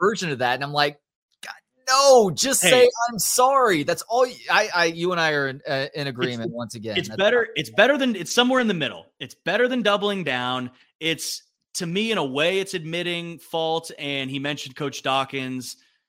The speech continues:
Speaker 2: at U C F and saying, like, "I'm," well, again, I was about to say, "I'm sorry." He's saying,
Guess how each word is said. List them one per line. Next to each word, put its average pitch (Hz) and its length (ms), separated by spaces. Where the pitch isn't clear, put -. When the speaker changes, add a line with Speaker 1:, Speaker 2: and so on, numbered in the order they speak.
Speaker 2:
at 127 140
U 139 120
C 135 260
F 127 380
and 120 360
saying, 123 240
like, 117 140
"I'm," 117 260
well, 104 340
again, 110 200
I - 20
was 104 80
about 104 80
to 104 60
say, 107 100
"I'm 98 100
sorry." 101 460
He's 135 120
saying, 120 180